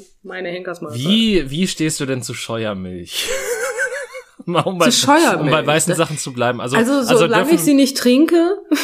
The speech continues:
Speaker 2: also es ist,
Speaker 1: kann ich gut damit
Speaker 2: es
Speaker 1: umgehen.
Speaker 2: ist, äh, nur, es sind nur, äh, quasi weiße Soßen oder we-, weiße Flüssigkeiten, die du zu dir nehmen müsstest. Also du kannst trotzdem noch quasi vernünft-, du kannst mit sowas dann immer noch quasi den Herd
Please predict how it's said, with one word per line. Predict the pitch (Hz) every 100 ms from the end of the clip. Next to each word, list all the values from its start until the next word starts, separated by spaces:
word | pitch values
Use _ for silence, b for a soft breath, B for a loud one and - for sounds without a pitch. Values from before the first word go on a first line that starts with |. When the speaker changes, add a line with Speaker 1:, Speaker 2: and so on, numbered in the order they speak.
| 302 -
Speaker 2:
also | 151 170
es | 175
ist, | 180 - - -
Speaker 1:
kann | 233
ich | 240
gut | 247
damit | 247 233
Speaker 2:
es | 214
Speaker 1:
umgehen. | 170
Speaker 2:
ist, | 139 - 135
äh, | 135 139
nur, | 139 131
es | 117
sind | 147
nur, | 175 196 - - 73
äh, | - 85
quasi | - 139 139 143 139 135 - - _ _ _ -
weiße | 127 160 160 139
Soßen | 135 147 151 143
oder | 113 117
we-, | - -
weiße | 123 135 143 131
Flüssigkeiten, | - 127 127 - 127 127 131 120
die | 120 117
du | 113 113 113 113
zu | 107 - 127
dir | 113
nehmen | 101 98 92
müsstest. | 90 - 90
Also | 110 107
du |
kannst | 107 120 113
trotzdem | - 120 127
noch | 117 110
quasi | 113 110 107 110 107
vernünft-, | - 110 113 107 -
du | 104 104 98 - - - -
kannst | - 117 117
mit | 117
sowas | 113 110
dann | 113 101
immer | 110
noch | 110 104
quasi | - 104 104
den | 107 104
Herd | 98 101 202